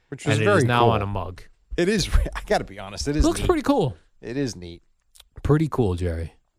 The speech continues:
Speaker 1: Not bad.
Speaker 2: And you tweeted that out if someone's interested in seeing it.
Speaker 1: I did. I tweeted the link if anybody would like to get it.
Speaker 2: All right.
Speaker 1: It's a good Father's Day gift.
Speaker 2: And Mother's Day. Well, Mother's Day's
Speaker 1: Too
Speaker 2: this
Speaker 1: late.
Speaker 2: weekend.
Speaker 1: You'll never get
Speaker 2: Too
Speaker 1: it.
Speaker 2: late.
Speaker 1: But I have other mugs up there, too, for Father's Day. So let's go.
Speaker 2: Oh, you do?
Speaker 1: I do.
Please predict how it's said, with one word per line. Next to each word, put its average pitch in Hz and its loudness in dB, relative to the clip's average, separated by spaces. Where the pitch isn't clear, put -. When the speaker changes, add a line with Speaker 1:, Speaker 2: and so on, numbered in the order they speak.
Speaker 1:
Not 120 0
bad. 123 2
Speaker 2:
And 151 2
you 160 0
tweeted 156 0
that 131 2
out 131 0
if 101 -4
someone's 107 -2
interested 98 -10
in 90 -12
seeing 107 -4
it. 90 -14
Speaker 1:
I 151 0
did. 185 -4
I 120 -6
tweeted 160 -4
the 151 0
link 135 -2
if - -20
anybody 113 -2
would 110 -4
like 107 -4
to 120 -20
get 185 0
it. 190 -2
Speaker 2:
All 139 4
right. 147 2
Speaker 1:
It's 120 -6
a 120 2
good 123 -2
Father's 123 0
Day 95 -8
gift. 82 -12
Speaker 2:
And 165 2
Mother's 165 2
Day. 90 -2
Well, 104 0
Mother's 143 2
Day's 104 -2
Speaker 1:
Too 107 0
Speaker 2:
this 131 4
Speaker 1:
late. 107 2
Speaker 2:
weekend. 101 -2
Speaker 1:
You'll 107 -2
never 98 -2
get 87 -4
Speaker 2:
Too 139 4
Speaker 1:
it. - 4
Speaker 2:
late. 104 -2
Speaker 1:
But 117 0
I 120 6
have 135 2
other 135 4
mugs 87 -4
up 82 -12
there, 87 -8
too, 101 -8
for 82 -10
Father's 76 -8
Day. 65 -14
So 95 -8
let's 156 -2
go. 196 4
Speaker 2:
Oh, 196 6
you 208 2
do? 226 -2
Speaker 1:
I 107 -6
do. 131 -8